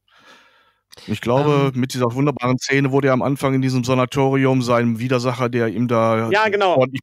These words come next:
Speaker 1: Prügel gibt, erstmal eine Urinprobe von sich ins Gesicht
Speaker 3: Genau,
Speaker 1: kippt.
Speaker 3: der hat, der hat, der hat,
Speaker 1: Und
Speaker 3: der hat einen Geg-, der hat einen Gegner mit seiner eigenen Urinprobe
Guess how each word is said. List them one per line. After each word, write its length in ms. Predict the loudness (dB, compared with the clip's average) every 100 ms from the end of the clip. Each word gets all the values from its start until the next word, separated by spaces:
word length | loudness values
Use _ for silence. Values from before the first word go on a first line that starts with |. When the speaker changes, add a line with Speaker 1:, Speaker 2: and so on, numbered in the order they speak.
| -8
Speaker 1:
Prügel 200 | -4 -2
gibt, 260 | -4 -6 -12 -14 -6
erstmal 300 | -4 0 2
eine 320 | 2 2 0 -2
Urinprobe 560 | -4 -2 -2 0 0 0
von 160 | 0 -2
sich 220 | -2 -4
ins 140 | -6
Gesicht 300 | -6 -6 -6
Speaker 3:
Genau, 220 | -2 -2 -2
Speaker 1:
kippt. 120 | -2
Speaker 3:
der 100 | -2
hat, 100 | 0
der 80 | -2
hat, 120 | 0
der 60 | -2
hat, 120 | -2
Speaker 1:
Und 220 | -6 -4
Speaker 3:
der 80 | -4
hat 80 | -4
einen 80 | -4
Geg-, 340 | -2 -2 -4 -2
der 100 | 0
hat 80 |
einen 80 | 0
Gegner 280 | 0 0 0
mit 140 | 0 0
seiner 260 | 0 0 0
eigenen 380 | -2 0 0
Urinprobe 960 | 0 -2 -2 -4 -6 -6 -2 0 0